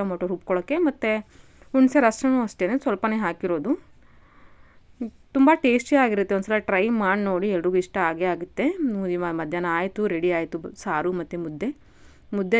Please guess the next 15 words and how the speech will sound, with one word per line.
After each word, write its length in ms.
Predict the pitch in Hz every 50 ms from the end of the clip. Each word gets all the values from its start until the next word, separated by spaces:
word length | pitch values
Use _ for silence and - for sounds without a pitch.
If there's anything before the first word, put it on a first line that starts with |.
| 226
ಜೊತೆಗೆ 220 | 214 196 202 196 202 -
ತುಂಬ 140 | 190 180 185 196 214 220 -
ಚೆನ್ನಾಗಿರುತ್ತೆ 480 | 220 202 185 175 175 180 175 175 180 175 -
ಟೇಸ್ಟು. 340 | 175 170 170 190 196 - - 190 190
ಹಸಿ 200 | 185 - - 202 190
ಅವರೆಕಾಯಿ 300 | 185 185 190 190 196 185 175
ಬೇರೆ 140 | 180 185 196 196
ಹಾಕಿದ್ದೀವಲ್ಲ, 580 | 175 160 - 196 180 170 175 180 175 175 196 254 262 - - - - - - _ - -
ಅದು 120 | 170 180 202 -
ಕೂಡ 100 | 214 214 220 220 -
ತುಂಬ 180 | 196 190 185 190 214 214 -
ಟೇಸ್ಟಿಯಾಗಿರುತ್ತೆ. 840 | 175 165 175 - - 208 190 185 175 180 175 170 - - 170 170 220 277 294 - - - - - - - - - - - - - - - - - - - - - - - - - - - - - - 240
ಒಂದ್ಸಲ 220 | 202 208 - 247 247 240 -
ಟ್ರೈ 120 | 240 233 262 294 311 294
ಮಾಡಿ 220 | 277 262 262 262